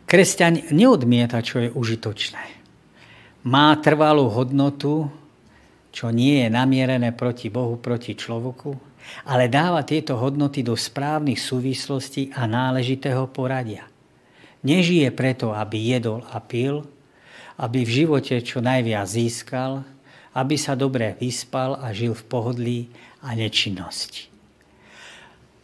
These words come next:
Jeho prírotou je, že hľadá predovšetkým Božie kráľovstvo a jeho spravodlivosť.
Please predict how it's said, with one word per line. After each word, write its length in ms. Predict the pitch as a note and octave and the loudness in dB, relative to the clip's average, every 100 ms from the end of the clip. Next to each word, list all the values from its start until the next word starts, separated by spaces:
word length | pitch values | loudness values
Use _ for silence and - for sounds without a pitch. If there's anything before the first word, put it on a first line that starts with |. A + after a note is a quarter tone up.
| - | -4
Jeho 320 | C3+ A2 G#2 | -2 0 0
prírotou 880 | C#3+ D#3+ D#3 B2+ A#2 A#2 A#2+ C3 B2 - | 2 4 4 2 0 -2 -2 -2 -8 -12
je, 400 | - A#2+ C3 B2+ - - - | -4 -2 -2 -4 -10 -20 -10
že 160 | A2+ | -6
hľadá 720 | A2 G#2 C#3 D3 C#3 A2+ G2+ - | -4 0 2 2 0 0 -4 -6
predovšetkým 800 | A2+ A#2+ A#2 - A#2 - A2+ G#2 | -4 -2 -2 -4 -8 -8 -10 -4
Božie 560 | A2+ G#2+ A2+ G#2+ A2 - | -4 -2 -2 -2 -4 -8
kráľovstvo 760 | G2+ G2+ G#2+ A#2 A2+ - A#2 A2+ | -4 -2 0 -2 -4 -6 -6 -4
a 80 | A2+ | -2
jeho 240 | A2+ A2+ | 0 -2
spravodlivosť. 1000 | A#2 - B2 A2+ A2+ G2+ F#2+ - - | -4 -6 -2 -2 -2 -6 -12 -16 -20